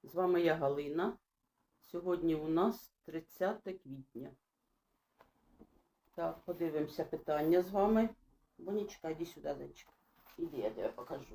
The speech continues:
Іди, іди сюди. Виходь. Не хочеш? Так, іди, іди, іди, покажу. Іди, іди, іди, покажу тебе, зайця. Іди, давай, поздоровайся, он. Кажи, «Доброго ранку. Доброго ранку».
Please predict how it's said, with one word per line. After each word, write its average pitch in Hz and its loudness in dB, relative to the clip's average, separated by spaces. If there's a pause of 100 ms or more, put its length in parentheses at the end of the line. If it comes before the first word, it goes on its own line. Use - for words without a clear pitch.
Іди, 175 -4 (380)
іди 156 -2 (120)
сюди. - -20 (400)
Виходь. - -14
Не - -16
хочеш? - -8 (2000)
Так, - -6 (320)
іди, 135 -14 (160)
іди, 170 -8
іди, 117 -12
покажу. - -12 (140)
Іди, - -8
іди, 202 -8
іди, 185 -2
покажу 165 -4
тебе, 135 -18
зайця. - -14 (300)
Іди, 165 -8 (360)
давай, 151 -2 (160)
поздоровайся, 139 2
он. 135 -6 (500)
Кажи, 143 -14
«Доброго 208 4
ранку. 165 2 (840)
Доброго 190 4
ранку». 156 0